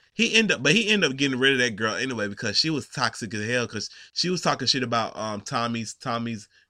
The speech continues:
Tommy's mom 'cause Tommy's mom was, like, a overpro-, not overprotective. Tommy mom is, like, a protective woman. She's a,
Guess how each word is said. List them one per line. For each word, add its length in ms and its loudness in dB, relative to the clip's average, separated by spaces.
Tommy's 360 -2
mom 380 -2
'cause 180 -6
Tommy's 360 -2
mom 200 -4
was, 120 -6
like, 140 -4
a 40 -6
overpro-, 440 -8
not 240 -2
overprotective. 640 -6
Tommy 260 -8
mom 400 -6
is, 80 -10
like, 120 -4
a 40 -8
protective 520 -2
woman. 360 -6
She's 220 -6
a, 120 -8